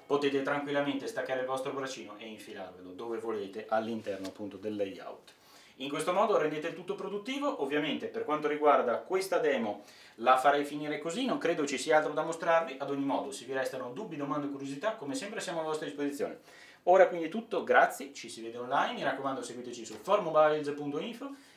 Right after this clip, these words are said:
e tutti i canali social che trovate linkati in fondo al video, così da non perdervi questo e altri focus che realizziamo per voi.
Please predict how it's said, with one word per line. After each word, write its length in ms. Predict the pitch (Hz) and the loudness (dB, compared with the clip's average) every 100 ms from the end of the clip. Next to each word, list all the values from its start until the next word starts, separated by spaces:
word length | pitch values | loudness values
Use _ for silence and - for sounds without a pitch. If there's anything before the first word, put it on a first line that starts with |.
| - | -14
e 160 | - 214 | -6 -4
tutti 220 | 285 269 | -2 -4
i 20 | |
canali 220 | 208 190 160 | -2 -4 -4
social 280 | 196 196 | -4 -4
che 100 | 175 | -6
trovate 260 | 165 160 156 | -2 -2 -2
linkati 260 | 151 156 151 | -4 -4 -4
in 80 | |
fondo 180 | 147 143 | -8 -6
al 80 | 131 | -6
video, 280 | 92 - - | -6 -10 -8
così 260 | 175 147 | -6 -4
da 80 | 123 | -2
non 140 | 202 214 | -2 0
perdervi 480 | 107 104 104 110 | 0 0 -6 -10
questo 500 | - 113 98 - 135 | 2 4 4 0 -6
e 100 | 135 | -2
altri 280 | 117 110 110 | -2 -2 -8
focus 580 | - - - - - 113 | -8 -10 -10 -18 -10 -8
che 160 | - 143 | 0 4
realizziamo 680 | 139 135 139 139 131 131 131 | 6 4 0 0 0 0 -4
per 320 | 143 139 127 | 0 0 0
voi. 240 | - - | -8 -12